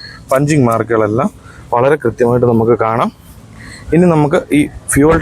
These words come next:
ടാങ്ക് സൈഡ് ക്വാർട്ടർ പാനലിലേക്ക് വരുമ്പോൾ ഇവിടെ എങ്ങും യാതൊരു വിധത്തിലുള്ള സ്ക്രാച്ചോ ക്രാക്കോ, ഓ, ഡെന്റോ കാര്യങ്ങളോ ഒന്നും തന്നെ വന്നിട്ടില്ല. ഇത് ലെജൻഡർ കിറ്റ് കമ്പനിയിൽ നിന്ന് തന്നെ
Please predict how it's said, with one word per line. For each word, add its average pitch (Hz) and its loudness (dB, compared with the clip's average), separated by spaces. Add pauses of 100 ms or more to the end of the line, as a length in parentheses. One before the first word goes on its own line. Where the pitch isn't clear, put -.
ടാങ്ക് 156 2
സൈഡ് 135 2 (160)
ക്വാർട്ടർ 120 0
പാനലിലേക്ക് 135 2
വരുമ്പോൾ 120 2
ഇവിടെ 127 2
എങ്ങും 135 2 (100)
യാതൊരു 135 2
വിധത്തിലുള്ള 123 2
സ്ക്രാച്ചോ 123 0 (120)
ക്രാക്കോ, 117 -2 (840)
ഓ, - 0 (800)
ഡെന്റോ 127 2 (100)
കാര്യങ്ങളോ 127 2
ഒന്നും 165 0
തന്നെ 143 0
വന്നിട്ടില്ല. 120 0 (1000)
ഇത് 185 4 (200)
ലെജൻഡർ 160 0
കിറ്റ് 151 0
കമ്പനിയിൽ 143 2
നിന്ന് 185 4
തന്നെ 147 0